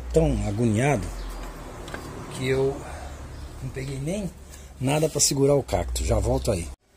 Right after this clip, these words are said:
Bom, pessoal, tá aqui, né? Vou ver se eu consigo cortar também. Peguei um pano velho sujo aqui pra ver se eu consigo segurar. É uma tristeza, um cacto tá, tá comigo pelo menos há uns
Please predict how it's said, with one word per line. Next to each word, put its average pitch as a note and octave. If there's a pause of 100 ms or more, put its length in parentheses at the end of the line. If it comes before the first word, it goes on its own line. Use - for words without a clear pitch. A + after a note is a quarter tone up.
(1400)
Bom, A#2
pessoal, A2
tá A2+
aqui, D#3
né? D#3+ (1600)
Vou G#2+
ver G#2+
se -
eu -
consigo G#2+
cortar F#2+
também. G2
Peguei A2+
um A2
pano G#2
velho G2
sujo F#2
aqui D#3+
pra C#3+
ver C3
se -
eu -
consigo B2+
segurar. A2 (1700)
É C3+
uma C3+
tristeza, D3
um A2+
cacto -
tá, A2+ (200)
tá B2
comigo A#2+
pelo B2
menos B2+
há A#2+
uns -